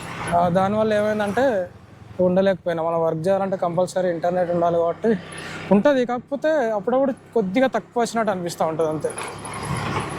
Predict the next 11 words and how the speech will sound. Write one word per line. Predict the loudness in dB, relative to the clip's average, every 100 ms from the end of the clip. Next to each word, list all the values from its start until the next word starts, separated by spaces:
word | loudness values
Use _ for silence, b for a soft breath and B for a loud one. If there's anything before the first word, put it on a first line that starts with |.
| 2
So, | 4 2 0 -6 -10 -4 -4 0 4
ఇక్కడ | 4 4 0
only | 0 0 0 0 -4 -10 -16 -16 -14 -10 -8 -6 -4 -4 -4 -6 -6 -8 -10 -10 -12 -4 2
చాలా | 2 4
లిమిటెడ్ | 2 2 0 0 0 0 -4 -12 -4
పీపుల్ | -2 2 0
వస్తారనమాట | 0 0 0 -2 0
ఈ, | 0 2 2 2
ఈ | 2
ఏరియా | 4 4 2
సైడ్. | 0 0 -2